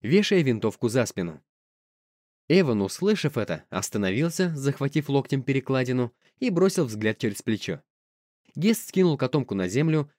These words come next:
порылся в ней, нашёл склянку. Сорвав крышку, плеснул мутную жидкость на лицо умирающему. Тот вздрогнул, вцепился в плечо владыки скрюченными пальцами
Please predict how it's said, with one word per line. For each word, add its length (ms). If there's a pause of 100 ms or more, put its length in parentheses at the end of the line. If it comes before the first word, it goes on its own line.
(120)
порылся 440
в 60
ней, 260 (160)
нашёл 360
склянку. 540 (420)
Сорвав 440
крышку, 420
плеснул 440
мутную 420
жидкость 400
на 60
лицо 360
умирающему. 840 (520)
Тот 200
вздрогнул, 640 (260)
вцепился 500
в 40
плечо 260
владыки 440
скрюченными 580
пальцами 600